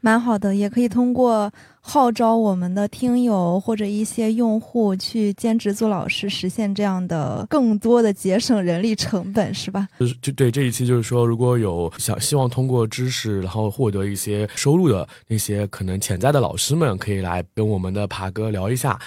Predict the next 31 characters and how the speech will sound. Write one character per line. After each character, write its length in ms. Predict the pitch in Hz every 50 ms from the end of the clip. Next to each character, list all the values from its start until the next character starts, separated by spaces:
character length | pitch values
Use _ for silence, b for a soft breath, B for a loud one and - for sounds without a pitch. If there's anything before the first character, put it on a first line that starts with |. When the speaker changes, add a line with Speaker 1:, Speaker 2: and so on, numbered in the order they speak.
| B B B B
Speaker 2:
然 100 | - 104
后 60 | 110
还 140 | 95 95 107
有 100 | 120 117
我 80 | 110 92
们 100 | 95 107
的 120 | 113 110
听 160 | - 131 131
友， 100 | 120 101
如 100 | 95 104
果 220 | 107 107 104 95 92
在 220 | - 117 113 107
上 200 | - 131 117 107
海， 220 | 95 95 98 82
如 80 | 87 92
果 100 | 98 101
想 200 | 101 - 95 87
要 160 | 92 98 98
去 280 | 95 - - 110 104 98 B B B
上 200 | B - 117 107
一 40 | 101 98
些 160 | 107 107 107
兴 200 | - 127 117 113
趣 120 | 110 113
课， 280 | 107 - - 135 113 -
想 200 | - - 95 90
要 80 | 101
提 180 | 104 - - 104
升 180 | 101 135 139 147
自 160 | 143 - 165
己， 300 | 131 - - 110 98